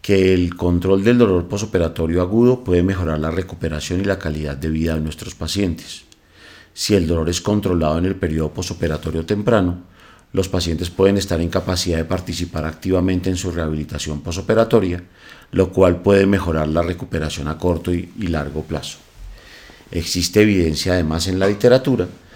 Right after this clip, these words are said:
que demuestra que un tratamiento agresivo del dolor no es solo un acto humanitario,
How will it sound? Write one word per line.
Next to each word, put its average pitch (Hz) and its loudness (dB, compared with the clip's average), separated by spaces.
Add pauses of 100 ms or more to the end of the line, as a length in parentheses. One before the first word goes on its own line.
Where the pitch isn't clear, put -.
(220)
que 107 0
demuestra 92 2
que 113 0
un 110 4
tratamiento 92 2
agresivo 92 2
del 95 4
dolor 87 0 (360)
no 87 2
es 85 2
solo 95 4
un 95 2
acto 98 -2
humanitario, 95 0